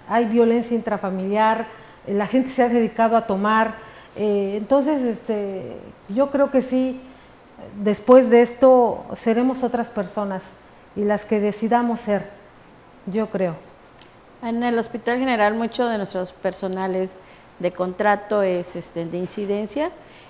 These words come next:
Speaker 2: y obviamente tiene que tomar este, este transporte, y sí, algunos sí los, no los, este, adecuadamente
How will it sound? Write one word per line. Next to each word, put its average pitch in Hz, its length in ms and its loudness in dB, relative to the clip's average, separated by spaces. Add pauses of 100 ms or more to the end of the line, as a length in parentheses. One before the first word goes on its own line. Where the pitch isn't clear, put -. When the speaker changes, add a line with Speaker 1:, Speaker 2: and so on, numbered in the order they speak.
Speaker 2:
y 220 40 0
obviamente 254 400 2
tiene 240 300 -2
que 254 100 0
tomar 208 400 0
este, 185 960 -2 (720)
este 175 1120 -2
transporte, 202 880 0 (720)
y 226 100 0
sí, 233 200 -2
algunos 208 500 2
sí 202 180 0
los, 170 500 4
no 185 140 2
los, 175 360 4
este, 160 320 -6
adecuadamente 180 920 0